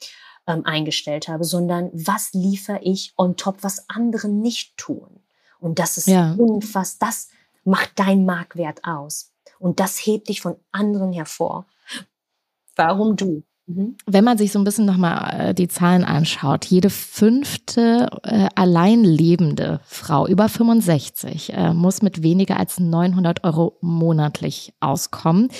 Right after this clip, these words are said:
Speaker 2: und gilt damit als arm. Ähm,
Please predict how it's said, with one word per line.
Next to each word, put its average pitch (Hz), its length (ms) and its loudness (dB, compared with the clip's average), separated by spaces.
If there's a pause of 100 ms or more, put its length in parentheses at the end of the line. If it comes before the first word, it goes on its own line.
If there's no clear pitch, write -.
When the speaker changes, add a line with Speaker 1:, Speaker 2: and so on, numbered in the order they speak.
(340)
Speaker 2:
und 180 240 -4
gilt 202 260 -2
damit 175 440 0
als - 300 -4
arm. 156 380 -2 (100)
Ähm, 170 560 0